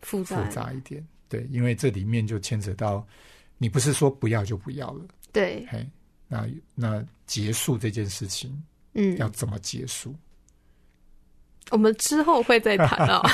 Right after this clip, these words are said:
Speaker 2: <laughs> 好啊，我们详细的部分，这个我们可以再有一集专门再谈这个
Speaker 1: 是。
Speaker 2: 分手结束这件事情。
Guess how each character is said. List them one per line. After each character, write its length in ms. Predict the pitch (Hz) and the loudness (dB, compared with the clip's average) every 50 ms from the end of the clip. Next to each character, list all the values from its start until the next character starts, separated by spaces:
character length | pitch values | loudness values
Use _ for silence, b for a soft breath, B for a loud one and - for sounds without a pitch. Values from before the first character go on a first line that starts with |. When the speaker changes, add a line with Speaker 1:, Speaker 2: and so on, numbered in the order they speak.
| - - - | 4 2 0
Speaker 2:
<laughs> 260 | - - - - 415 | -2 -2 -2 2 6
好 140 | 427 - 117 | 8 8 10
啊， 140 | 120 120 127 | 10 10 10
我 100 | 131 123 | 8 8
们 240 | 120 135 147 156 156 B B B B B B B | 8 8 6 6 4 B B B B B B B
详 280 | - - - 143 127 147 | -4 4 6 6 6 8
细 160 | 151 143 143 | 6 6 8
的 120 | 151 151 | 8 8
部 180 | 131 143 143 131 | 8 6 6 6
分， 140 | 135 127 117 | 6 6 6
这 80 | 117 | 6
个 160 | 120 113 104 101 | 6 6 6 6
我 100 | 95 92 | 4 4
们 260 | 95 92 95 104 101 - | 2 2 0 -2 -2 0
可 80 | - 131 | 2 4
以 260 | 120 110 104 98 98 - - _ _ _ | 4 4 2 0 -4 -8 -14 _ _ _
再 220 | - - 139 120 | -2 2 4 4
有 120 | 113 98 | 4 2
一 80 | 104 110 | 0 -2
集 200 | 113 - - 101 | -4 -6 -8 -8
专 240 | 95 - - 120 117 | -6 -2 -2 0 0
门 180 | 113 101 98 | 0 -2 -4
再 200 | 98 - 107 98 | -4 -4 -4 -4
谈 280 | 95 98 - 107 107 110 107 | -4 -6 -8 -8 -6 -6 -6
这 120 | - 113 110 | -6 -8 -6
个 180 | - 131 131 | -6 -6 -6
Speaker 1:
是。 260 | 135 - - - - - - _ - | -4 -4 -6 -6 -8 -10 -14 _ -20
Speaker 2:
分 380 | - - - - 127 113 117 | -20 -12 -4 0 0 2 2
手 320 | 117 - - - 113 120 123 - | 0 -2 -4 -4 -6 -8 -8 -10
结 220 | - - 123 - | -12 -10 -10 -10
束 200 | 120 - - 107 | -10 -8 -8 -8
这 140 | 98 - 110 | -8 -8 -8
件 160 | 110 113 117 | -8 -6 -6
事 240 | 117 - - - 110 | -6 -6 -6 -8 -8
情。 160 | 113 - - | -8 -4 0